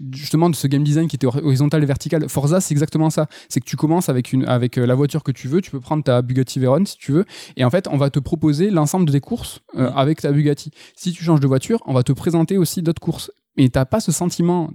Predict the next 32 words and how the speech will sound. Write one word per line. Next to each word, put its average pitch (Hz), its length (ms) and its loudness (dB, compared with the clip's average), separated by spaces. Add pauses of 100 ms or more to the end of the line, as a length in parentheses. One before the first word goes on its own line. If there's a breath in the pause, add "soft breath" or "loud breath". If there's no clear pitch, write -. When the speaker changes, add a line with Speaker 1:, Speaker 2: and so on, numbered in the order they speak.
(120)
Speaker 1:
donc, 110 360 -2
différente 151 540 0
de 123 160 -2
mon-, 131 160 0
différent 135 380 0
de 135 80 2
montée 127 240 2
en 127 80 0
puissance 196 300 -4
que 139 80 -10
pouvait 139 240 -6
te - 240 -20
donner, 131 220 0
par 131 100 -2
exemple, 143 180 -2
un - 20 0
Gran 131 140 2
Turismo. 143 400 0 (300 loud breath)
Et 123 60 2
là, 143 120 6
c'est - 100 -4
la 123 60 2
différence 143 360 0
entre 131 200 -2
ce 131 140 -2
game 127 140 2
design 139 220 2
qui 127 100 -4
est - 20 4
horizontal 123 400 0
et 147 40 2
vertical. 135 420 -2